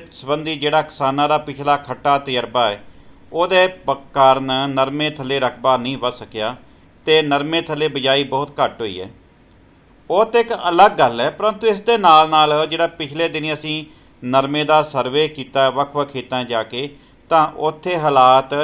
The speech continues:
ਚੰਗੇ ਨਜ਼ਰ ਨਹੀਂ ਆ ਰਹੇ। ਚੰਗੇ ਨਜ਼ਰ ਕੀ ਨਹੀਂ ਆ ਰਹੇ?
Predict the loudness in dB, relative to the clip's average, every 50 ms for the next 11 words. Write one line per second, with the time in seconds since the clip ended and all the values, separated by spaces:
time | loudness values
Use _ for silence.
0 | -4 -4 -6 -6 -6 -4 -2 -2 -2 -2 -2 -4 -4 -6 -6 -6 -8 -8 -6 -2
1 | -2 -2 -2 -2 -4 -8 -10 -16 _ _ _ _ _ _ _ _ _ _ _ _
2 | _ -4 -4 -4 -2 0 0 0 0 0 -2 -2 -4 -6 -6 -6 -6 -6 -4 -4
3 | -2 0 0 0 0 -4 -8